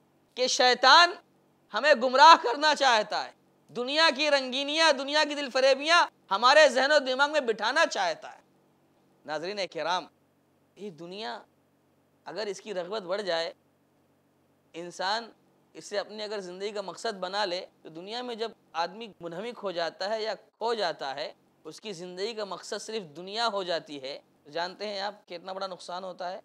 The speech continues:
اللہ اکبر۔ انسان کفر جیسی مہلک بیماری میں گرفتار ہو جاتا ہے، کفر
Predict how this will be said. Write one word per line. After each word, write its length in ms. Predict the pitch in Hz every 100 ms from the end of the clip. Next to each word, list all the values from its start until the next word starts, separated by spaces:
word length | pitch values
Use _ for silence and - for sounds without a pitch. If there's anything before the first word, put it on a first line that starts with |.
| _ _ _
اللہ 120 | 127 127
اکبر۔ 540 | 143 135 127 - - _ _ _ _ _ _ _ _ _ -
انسان 800 | 214 226 214 240 247 294 330 285 _ _ -
کفر 420 | 359 - 285 262
جیسی 540 | 208 247 233 - 277
مہلک 420 | 226 226 220 254
بیماری 640 | 196 170 220 214 214 214 233
میں 160 | 233 226
گرفتار 420 | 208 196 226 240 277
ہو 100 | 277
جاتا 380 | 269 262 214
ہے، 100 | 147 - _ _ _ _ _ _ _ -
کفر 320 | 359 -